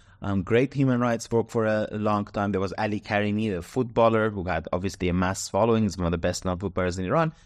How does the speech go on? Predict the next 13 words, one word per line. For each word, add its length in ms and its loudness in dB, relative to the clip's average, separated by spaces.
There 100 0
was 140 0
Shir 160 0
Nebadi, 540 2
the 80 -2
Nobel 280 0
Peace, 340 -6
uh, 180 -2
laureate. 480 4
There 100 0
was 220 -4
Hamed 260 0
Esmailion, 760 0